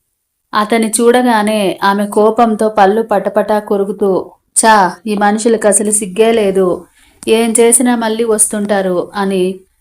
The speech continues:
వెంటనే తన శరీరాన్ని అమాంతం పెంచేసి పెద్ద రాక్షసిలాగా తయారయ్యి అతని రెండు కాళ్ళు పట్టుకుని పైకెత్తి గిరగిరా తిప్పి విసిరేసింది.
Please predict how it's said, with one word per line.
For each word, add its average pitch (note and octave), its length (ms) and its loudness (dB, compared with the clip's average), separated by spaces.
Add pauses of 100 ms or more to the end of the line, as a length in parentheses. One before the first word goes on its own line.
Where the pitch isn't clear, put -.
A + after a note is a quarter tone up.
(120)
వెంటనే A3+ 460 -4
తన A3 260 -4
శరీరాన్ని G#3+ 880 -2 (280)
అమాంతం G#3+ 680 -2
పెంచేసి G3+ 880 -2 (400)
పెద్ద G3+ 240 0
రాక్షసిలాగా G3+ 880 0
తయారయ్యి G3+ 800 0 (460)
అతని G3+ 300 -2
రెండు G#3 320 0
కాళ్ళు A3+ 340 0
పట్టుకుని G3+ 680 -2
పైకెత్తి G#3+ 640 -2
గిరగిరా G#3+ 560 0
తిప్పి A3+ 360 -6
విసిరేసింది. F#3+ 840 -4